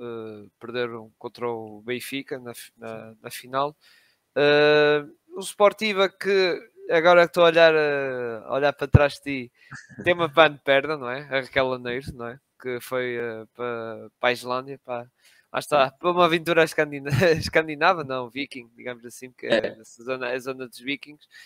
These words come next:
Speaker 1: mas, eh, va-, que corra tudo bem. Mas a União Sportiva, mesmo assim, é, é um bocado como estás a dizer, é uma equipa que vai, eh, vai estar ali também nas discussões para ir às finais, eh, não só da Liga, como das taças, não é?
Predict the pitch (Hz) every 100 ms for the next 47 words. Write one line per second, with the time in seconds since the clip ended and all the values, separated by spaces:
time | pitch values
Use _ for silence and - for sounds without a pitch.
0 | - - _ - 147 143 160 156 143 147
1 | - - - 151 143 135 131 131 143 151
2 | 160 156 170 160 170 175 175 - 175 185
3 | 175 175 190 175 180 - 175 180 - _
4 | _ _ _ - 135 143 143 143 156 147
5 | 151 156 147 147 139 156 156 156 151 147
6 | - 143 127 135 131 127 127 120 113 113
7 | _ - 160 165 185 180 170 170 165 165
8 | 160 151 - - 160 160 151 - 147 143
9 | 139 - 143 143 151 147 143 131 131 135
10 | 131 123 _ _ - 160 156 156 147 139
11 | 147 147 151 - 127 120 117 127 - 107
12 | - _ 120 110